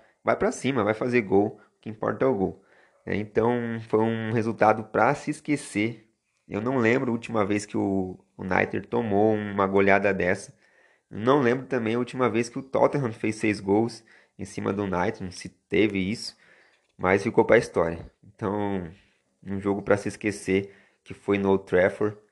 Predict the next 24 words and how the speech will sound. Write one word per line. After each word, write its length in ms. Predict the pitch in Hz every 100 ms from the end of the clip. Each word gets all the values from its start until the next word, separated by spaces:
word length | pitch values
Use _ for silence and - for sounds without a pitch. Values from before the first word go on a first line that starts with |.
| _ _ _
E 100 | 101
o 60 | 98
Tottenham 640 | - 90 98 107 104 101 - _ _ _
tá 120 | - 95
de 80 |
parabéns 480 | 95 104 107 101 98
pelo 140 | 98 95
resultado, 520 | 92 98 - 85 95
porque 220 | - 92
conseguiu, 720 | - 110 110 117 98 98 95 _ _ _
com 200 | - 113
um 60 | 139
a 80 | 139
mais, 480 | 113 113 120 - - _ _
fazer 220 | 135 127
seu 220 | 131 131 107
jogo, 500 | 98 117 120 110 110 - - _
é, 200 | - 98
rodar 340 | 98 104 113 117
bem 140 | 110
a 100 | 98
bola, 600 | 92 107 113 110 107 110 _ _
criar 220 | 107 110
espaços, 760 | 101 - - 107 107 - 104